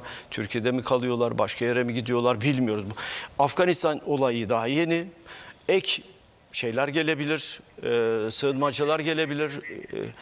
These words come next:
bakan onu söylüyor. İran sınırında ciddi önlemler almaya başladılar. Onu ne kadar alırlar onu da bilmiyoruz. E, dolayısıyla orada ciddi bir belirsizlik var. O belirsiz ortamın ya da, e, belirsiz, e, atmosferin ortadan kalkması lazım.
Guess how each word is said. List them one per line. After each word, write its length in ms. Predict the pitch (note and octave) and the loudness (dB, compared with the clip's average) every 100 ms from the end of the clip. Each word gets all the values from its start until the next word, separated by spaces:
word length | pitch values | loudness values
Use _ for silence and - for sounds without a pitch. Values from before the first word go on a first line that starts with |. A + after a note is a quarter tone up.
| - - | -16 -4
bakan 260 | B2 - C3+ | -4 -2 -2
onu 200 | C3+ D3 | 0 0
söylüyor. 460 | E3 D#3 D#3 D#3+ D#3+ - - - | 0 0 2 0 -4 -14 -16 -4
İran 240 | C#3 D#3 D#3+ | 2 2 2
sınırında 580 | E3+ D#3+ D#3+ D3+ D#3 | 2 2 2 2 0
ciddi 260 | C3+ C3 D3 | 0 -2 0
önlemler 460 | C3+ C#3+ C#3+ D3 C3 | 2 2 2 2 2
almaya 400 | B2+ B2 D3+ D#3 | 0 2 2 2
başladılar. 580 | D3+ - D#3 D3+ D#3 | 0 -2 -2 0 0
Onu 300 | B2 B2 A#2+ | 0 -2 -2
ne 80 | B2 | -2
kadar 280 | E3 E3 E3 | 0 2 2
alırlar 440 | E3 D3 D3+ D3+ | 2 0 0 0
onu 280 | C#3+ B2 A#2+ | 0 -4 -2
da 140 | E3 D3+ | -2 -2
bilmiyoruz. 520 | E3 E3 D#3+ D#3+ - - - - | -2 0 0 -2 -6 -12 -8 -2
E, 140 | C#3 | 2
dolayısıyla 460 | E3 G3 G3 G3+ F#3+ | 4 4 4 2 2
orada 400 | F#3 G#3 F3 F#3 | 2 2 0 -2
ciddi 300 | F3 E3 F3 | -2 -4 -4
bir 140 | F3+ | 0
belirsizlik 640 | D#3+ D3 B2+ C3+ A2 A#2 | 0 0 -2 -4 -6 -4
var. 160 | - G2+ | -2 -2
O 180 | D3+ F3 | 0 0
belirsiz 480 | E3+ D#3+ - G3+ - | 0 0 -2 -2 -2
ortamın 580 | D#3 D#3 E3 E3 G3 C#4 - - - _ _ - - - | -2 -2 -2 -2 -2 -6 -14 -20 -20 _ _ -20 -18 -4
ya 160 | C#3 C3 | 0 2
da, 180 | C#3+ - - - - | 0 -2 -14 -14 -4
e, 240 | C#3 C3 | -2 0
belirsiz, 540 | C#3+ D3+ D#3 G3 F3 - | 0 0 0 0 0 0
e, 280 | C3+ C3 B2 | 0 0 0
atmosferin 560 | D3+ - D#3+ - E3 G#3 | 0 0 -4 -2 -2 -2
ortadan 400 | D#3+ D3+ C#3+ C3 | 0 0 -2 -2
kalkması 500 | B2+ A#2 A#2 - G#2+ | -4 -2 -6 -4 -4
lazım. 260 | G2 G2 | -6 -8